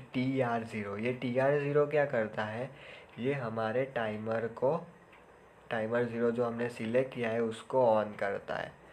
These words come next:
तो set bit टीआर ज़ीरो करते ही हमारा timer on हो जाएगा। तो अभी timer on हुआ, मतलब क्या हुआ, ये जो value हो रही वो load हो गई। तब timer तो ज़ीरो ज़ीरो, ज़ीरो टू, एफ़ एफ़, एफ़ एफ़ ऐड कर सकते हैं, लेकिन हमने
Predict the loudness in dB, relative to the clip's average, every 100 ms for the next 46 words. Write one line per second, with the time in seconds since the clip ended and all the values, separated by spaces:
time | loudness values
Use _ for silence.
0 | -20 -20 -20 -10 -10 -2 2 4 2 -2
1 | -2 -4 -2 0 0 -2 -2 -2 0 -2
2 | -2 -8 -4 -2 -2 -2 -4 -2 0 2
3 | 0 0 -2 0 0 0 0 0 0 -4
4 | -8 -8 -8 -10 -14 -20 -20 -20 -10 -4
5 | -2 -2 -2 -4 0 2 4 2 -4 -10
6 | -14 -20 -20 -20 -10 -6 -2 -2 0 0
7 | 0 -2 -4 -10 -20 -20 -20 -10 -2 0
8 | 2 2 2 2 0 -2 -4 -6 -8 -12
9 | -4 0 2 4 2 0 -6 -8 -10 -18
10 | -20 -6 -2 -2 -2 -8 -16 -20 -20 -20
11 | -20 -20 -2 2 2 4 2 4 0 0
12 | 0 2 2 0 0 0 0 -4 -2 -2
13 | 0 0 0 0 0 0 -2 -4 -6 -18
14 | -20 -20 -20 -16 2 4 4 0 -4 -8
15 | -16 -12 -6 -4 -2 -4 -4 -2 -2